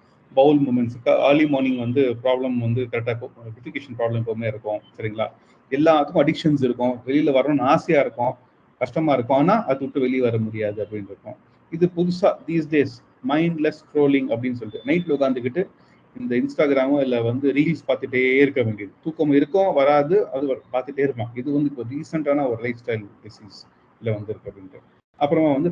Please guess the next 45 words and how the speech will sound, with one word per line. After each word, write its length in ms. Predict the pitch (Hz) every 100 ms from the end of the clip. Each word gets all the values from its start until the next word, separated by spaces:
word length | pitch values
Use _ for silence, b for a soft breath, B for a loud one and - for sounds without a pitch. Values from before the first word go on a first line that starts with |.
| 160
பால்பிட்டேஷன், 640 | 147 151 147 127 117 - -
சில 140 | 156 147
பேருக்கு 240 | 160 143
வந்து 120 | 175 - _
கொஞ்சம் 220 | 185 196 196
கொஞ்சம் 180 | 190 180
அப்பப்போ 260 | 180 175 175 - 131 123
ஹார்ட்ல 300 | 160 160 147
அப்படியே 200 | 139 139 131
பால்பிட்டேஷன் 580 | 139 - 123 120 131
மாதிரி 140 | 127 127
கொஞ்சம் 200 | 113 107
ஃபீல் 200 | 175 165 107
ஆகும், 160 | - _ _ _ _ -
ஆனா 120 | 156 190
அது 80 | 165 151
டாக்டர் 200 | 151 156
கிட்ட 120 | 147 151
போக 80 | 143
மாட்டாங்க, 220 | 127 117
அப்புறம் 220 | - 143 156
போய்க்கலாம் 360 | 165 170 156 147
பார்த்துக்கலாம் 380 | 143 143 143 127
அப்படின்னு 220 | 120 143
அப்படியே 200 | 143 -
விட்டுடுவோம். 440 | 139 131 110 113 - _ _
நமக்கு 280 | 110 101 113 - _ _ _ -
வெயிட் 220 | 165 180 165
லாஸ், 220 | 143 143 -
வெயிட் 220 | 143 147 120
கெயின், 200 | 127 - - 123
லாஸும் 480 | 131 165 190 190 165
கெயினும் 360 | 127 135 123 120 - 143
இதுவும் 220 | 175 170
வந்து 160 | 160 156
ஒரு, 100 | 120 117
ஒரு 100 | 117
இஷ்யூ 200 | 117 139 113
தான். 120 | 110 -
நம்ம 100 | 131 123
வந்து 180 | 135 139
இதுக்கு 200 | 131 139
டாக்டருக்கு 380 | 135 139 117 120
போக 80 | 117
முடியாது. 280 | 107 101 98